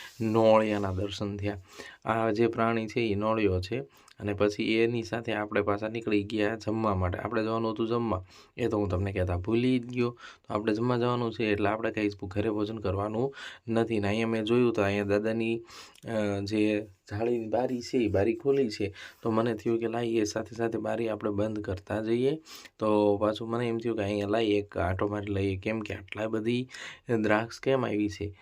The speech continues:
સોરી, સોરી, આ દ્રાક્ષ નથી હો, ઉમરા છે. તો ઉમરા સારા એવા આમ આવી ગયા છે ને ઘણા બધા નીચે પણ પડ્યા છે. તો ચાલો આપણે જારી-, જાળી બંધ કરી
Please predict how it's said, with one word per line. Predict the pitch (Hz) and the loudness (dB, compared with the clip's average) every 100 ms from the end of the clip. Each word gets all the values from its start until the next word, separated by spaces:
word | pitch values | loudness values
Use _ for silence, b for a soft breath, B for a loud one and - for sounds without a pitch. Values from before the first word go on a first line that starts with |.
| B - | B -4
સોરી, | 120 113 | 0 2
સોરી, | 92 90 92 90 | 2 2 2 2
આ | 87 | 0
દ્રાક્ષ | 98 110 117 - | 0 -2 -4 -4
નથી | 127 127 104 | -4 -2 0
હો, | 127 | 0
ઉમરા | 214 113 110 104 92 | 0 0 2 2 2
છે. | 90 90 90 B B B - | 0 -2 -4 B B B -6
તો | 110 | -2
ઉમરા | 113 110 104 | 0 2 2
સારા | 104 - 107 110 | 2 0 0 2
એવા | 110 107 107 104 - | 2 4 2 0 -4
આમ | 101 104 | -6 -2
આવી | 98 117 | 0 0
ગયા | 117 123 | 0 0
છે | 117 131 | 0 -4
ને | |
ઘણા | 95 98 | -2 0
બધા | 107 104 | 0 0
નીચે | 101 110 113 | 0 -2 -2
પણ | 101 95 | -2 -2
પડ્યા | 95 104 92 | 0 0 0
છે. | 92 | -4
તો | 95 95 | -8 -2
ચાલો | 104 107 | 0 2
આપણે | 95 95 90 | 2 0 -2
જારી-, | 90 98 104 98 | -2 -2 -2 -4
જાળી | 95 98 104 | 0 0 2
બંધ | 107 113 | 0 -2
કરી | 113 123 | -2 -2